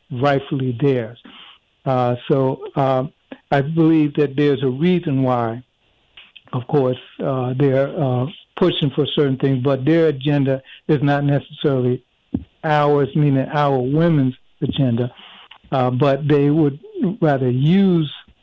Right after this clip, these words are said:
our women to get to the place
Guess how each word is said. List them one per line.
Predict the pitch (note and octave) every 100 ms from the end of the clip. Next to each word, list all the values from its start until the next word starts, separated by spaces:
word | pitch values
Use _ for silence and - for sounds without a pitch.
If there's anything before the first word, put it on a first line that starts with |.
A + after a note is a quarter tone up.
| _ _ _
our | C#3+ C3
women | B2+ C3 B2 B2 B2+ -
to | D#3 C3 B2 B2 _ _ _ C3+
get | D3+ D#3+ -
to | - D3
the | C3
place | B2+ - D3+